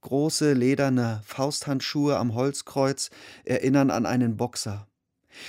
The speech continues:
Ich lese Becker, Komponist, Dichterin.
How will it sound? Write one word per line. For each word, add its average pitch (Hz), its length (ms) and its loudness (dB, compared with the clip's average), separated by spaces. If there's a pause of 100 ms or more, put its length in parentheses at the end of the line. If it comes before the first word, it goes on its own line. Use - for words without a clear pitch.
(120)
Ich - 200 -4
lese 135 600 2 (200)
Becker, 107 560 -2
Komponist, 127 920 -2
Dichterin. 110 600 -6